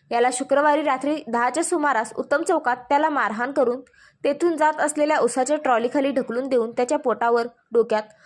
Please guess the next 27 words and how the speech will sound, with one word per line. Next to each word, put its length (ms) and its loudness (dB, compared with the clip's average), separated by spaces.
आणि 180 0
मांडीत 420 0
गंभीररित्या 560 0
मारहाण 400 -2
करून 320 0
खून 200 -4
केल्याची 420 -2
कबुली 300 0
दिली. 300 -6
या 200 0
तिघांना 320 2
अटक 360 -2
करून 220 2
पुढील 280 2
तपासासाठी 580 -2
इचलकरंजी 600 0
पोलिसांच्या 540 -2
ताब्यात 260 -2
देण्यात 300 -2
आले. 160 -2
याचा 180 0
पुढील 340 -2
तपास 300 0
इचलकरंजी 600 0
पोलीस 320 0
करीत 260 0
आहेत. 320 -4